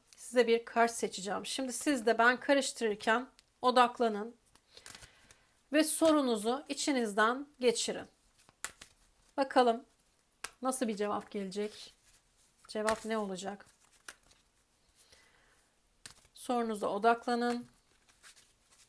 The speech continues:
İsterseniz videoyu durdurup o şekilde de tam olarak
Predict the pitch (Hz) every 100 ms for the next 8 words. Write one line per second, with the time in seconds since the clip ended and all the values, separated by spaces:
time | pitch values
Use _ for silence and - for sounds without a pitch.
0 | _ _ - _ - - _ - 240 -
1 | 254 240 240 247 233 233 - - - _
2 | _ _ _ - 226 226 208 208 202 208
3 | - - - - - _ 220 208 226 196
4 | 208 190 - 196 214 196 196 190 196 190
5 | 185 - _ - - 220 202 208 196 185
6 | 190 - -